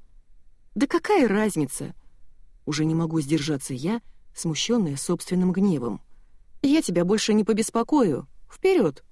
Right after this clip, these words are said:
сиди там один». Разворачиваюсь на пятках и выбегаю. И из другой комнаты уже слышу, как он кричит мне вслед.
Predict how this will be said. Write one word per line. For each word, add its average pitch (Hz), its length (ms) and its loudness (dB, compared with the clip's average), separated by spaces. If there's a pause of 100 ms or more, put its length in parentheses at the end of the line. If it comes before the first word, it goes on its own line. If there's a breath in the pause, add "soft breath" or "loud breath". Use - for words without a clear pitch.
(180)
сиди 269 340 4
там 165 220 0
один». 175 400 0 (800)
Разворачиваюсь 165 760 -2
на 139 140 -4
пятках - 460 -4
и 214 100 -4
выбегаю. 175 680 -2 (460)
И 185 120 2
из 165 80 0
другой 165 340 0
комнаты 160 440 0
уже 147 180 -2
слышу, 196 400 -4
как - 200 -10
он 190 120 0
кричит - 420 -4
мне 147 160 -4
вслед. - 400 -4